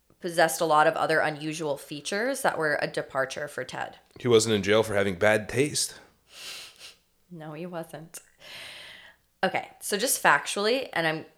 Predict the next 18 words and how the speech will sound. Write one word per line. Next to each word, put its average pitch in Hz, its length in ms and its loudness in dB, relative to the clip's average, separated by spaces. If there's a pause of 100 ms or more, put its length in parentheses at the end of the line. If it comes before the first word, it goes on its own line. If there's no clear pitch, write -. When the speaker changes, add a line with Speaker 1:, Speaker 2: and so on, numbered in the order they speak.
(220)
Speaker 1:
kinda 180 240 2
going 196 240 0
backwards 180 580 0
here, 233 420 -2
I'm 185 100 0
Speaker 2:
Mm-hmm. 185 60 0
Speaker 1:
gonna 175 160 4
walk 156 360 0
you 170 120 -2
through 165 280 -2
the 139 120 -4
timeline 175 800 -2
of 147 200 -2
the 151 80 -4
Chi 139 260 -6
Omega 127 320 -8
murders. - 500 -8
Speaker 2:
Cool. 92 300 0